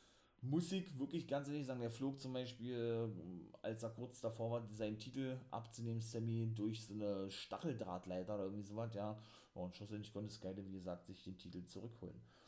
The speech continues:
Warum habe ich Galaxy gesagt? Denn, ähm, ja, Jericho, der nun der Sports Entertainer ist mit two point oh, Jake Hager und Danny Garcia, hat da ja nun Jericho's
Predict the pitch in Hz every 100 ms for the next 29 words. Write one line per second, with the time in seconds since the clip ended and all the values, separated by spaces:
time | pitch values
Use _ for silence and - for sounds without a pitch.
0 | - - - 117 180 180 165 151 175 185
1 | - 180 180 165 170 180 175 - 131 135
2 | 139 139 135 135 139 139 139 131 117 123
3 | 151 151 151 147 143 127 127 127 127 123
4 | 117 - - 120 117 - - 131 131 110
5 | - 139 151 101 107 - 113 120 120 117
6 | 95 117 113 110 113 110 113 113 110 110
7 | 104 101 120 120 117 113 110 107 107 107
8 | 107 107 110 110 113 110